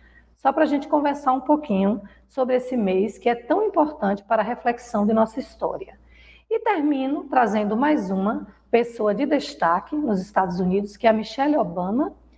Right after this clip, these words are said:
e ela nos diz que se queremos chegar a algum lugar juntos, devemos estar dispostos a dizer quem somos.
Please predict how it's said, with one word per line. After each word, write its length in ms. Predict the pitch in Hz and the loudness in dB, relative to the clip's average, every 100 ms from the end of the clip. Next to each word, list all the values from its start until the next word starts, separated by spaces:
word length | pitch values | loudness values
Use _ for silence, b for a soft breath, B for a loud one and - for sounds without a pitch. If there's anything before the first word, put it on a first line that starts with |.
| b b b b - | b b b b -4
e 80 | 320 | 0
ela 160 | 339 | 0
nos 260 | 339 302 214 | -2 -4 -4
diz 280 | 226 240 - | -2 -2 0
que 120 | 302 | -2
se 180 | - 392 | 0 2
queremos 420 | 349 294 262 262 | 4 4 2 0
chegar 320 | 240 196 202 | -2 2 2
a 40 | |
algum 220 | 196 202 277 | 2 0 -2
lugar 380 | 208 196 170 | 2 2 2
juntos, 540 | 165 208 240 311 240 185 | -2 0 0 -2 -4 0
devemos 420 | 226 220 247 247 | 2 2 0 0
estar 280 | 247 - 262 | -2 0 0
dispostos 800 | 302 330 - - 214 311 311 269 | 2 -4 -6 4 4 4 0 0
a 60 | |
dizer 320 | 240 220 247 247 | 0 0 0 0
quem 180 | 302 | -2
somos. 640 | 311 - 196 190 196 - | -2 -2 0 0 -4 -8